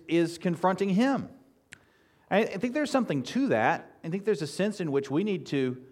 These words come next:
understand our obligation if we want more truth and nothing but the truth in our lives and see it as a grace, there's an obligation to comfort the, the truth teller, the person that's telling you the most truth, not to marginalize them from your lives.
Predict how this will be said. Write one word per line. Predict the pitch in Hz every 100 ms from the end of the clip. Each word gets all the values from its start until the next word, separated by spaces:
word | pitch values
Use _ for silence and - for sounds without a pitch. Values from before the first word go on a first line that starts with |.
| - _ _ _ _
understand | 165 208 208 196 175
our | 139
obligation | 151 147 113 131 190 - 107 101 120 - _ _ _ _ _ _ _ _ -
if | 139 143
we | 165
want | 143 175 -
more | 147 180
truth | 185 - 127 143 - - -
and | 123
nothing | 156 143 131
but | 160 170
the |
truth | - 120 120
in | 123
our | 117
lives | 113 143 117 107 104
and | 107
see | 180 180
it |
as | 131
a | 117
grace, | 131 151 113 113 - - - -
there's | 170 180
an | 226
obligation | 220 214 156 175 220 - 147
to | 139
comfort | - - 196 190 131 123 - - _ _ _ _ _ -
the, | 131 127 123 127
the | 127
truth | 131 233 233 -
teller, | - 95 82
the | 92
person | - 170 165 151
that's | -
telling | 165 151 139
you |
the | 120
most | 117 110 -
truth, | 196 82 87 - - _ _ _ _ -
not | 139 131
to |
marginalize | 123 135 156 135 120 113 104
them | 117 104
from | 107
your | 104
lives. | 104 139 127 82 78 -